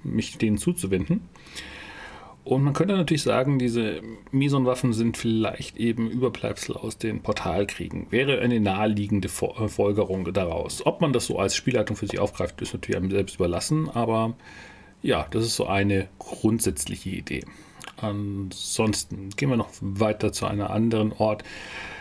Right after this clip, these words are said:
Äh, Argol-System. Im Argol-System sind die Dragoniter auch, äh, mit dabei. Das Argol-System wird ja vom, der zenitischen Hegemonie und vom Konglomerat,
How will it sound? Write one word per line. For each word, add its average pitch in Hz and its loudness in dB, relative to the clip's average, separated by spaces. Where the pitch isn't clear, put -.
Äh, 151 2
Argol-System. 110 2
Im 117 -2
Argol-System 147 4
sind 120 2
die - -4
Dragoniter 117 2
auch, - 2
äh, 117 2
mit 117 2
dabei. 113 2
Das - -4
Argol-System 113 0
wird 127 2
ja 110 0
vom, 113 0
der 110 0
zenitischen 170 2
Hegemonie 120 4
und 123 0
vom 113 -2
Konglomerat, 110 0